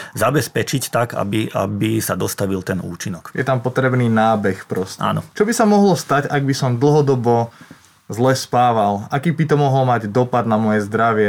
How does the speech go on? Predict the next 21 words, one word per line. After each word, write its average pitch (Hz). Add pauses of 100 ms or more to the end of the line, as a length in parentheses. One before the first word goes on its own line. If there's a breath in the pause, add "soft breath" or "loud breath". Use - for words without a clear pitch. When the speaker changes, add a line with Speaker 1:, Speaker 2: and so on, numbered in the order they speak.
Speaker 2:
ako 98
taký 104
nežiaducí 104
dôsledok 104
toho, 104
že, 101 (520 loud breath)
a, 104
z 107
nejakého 117
dôvodu 107
neviem 104
spať 117
poriadne 120
alebo 107
že 107
sa 110
cítim 101
nevyspatý? 87 (720)
Speaker 1:
No, 127
tých, -
e, 127